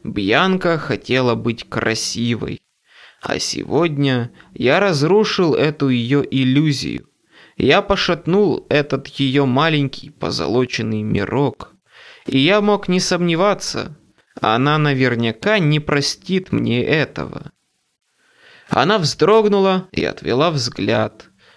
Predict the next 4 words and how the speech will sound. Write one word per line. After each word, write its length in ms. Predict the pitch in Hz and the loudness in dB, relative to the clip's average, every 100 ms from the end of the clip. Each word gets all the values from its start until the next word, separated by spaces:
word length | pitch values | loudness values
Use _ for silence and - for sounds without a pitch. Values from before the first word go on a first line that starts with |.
| _ | _
разъярённая 1120 | 110 117 117 117 117 117 165 180 156 113 113 | -4 -2 -2 0 0 2 2 2 0 0 -2
и 220 | 113 - | -4 -2
напуганная 760 | 123 120 - 165 151 139 135 127 | 0 0 -2 0 2 2 2 2
одновременно. 1200 | - 120 120 120 117 117 117 113 110 107 - 127 | 2 0 0 0 0 2 2 2 0 -4 -8 -12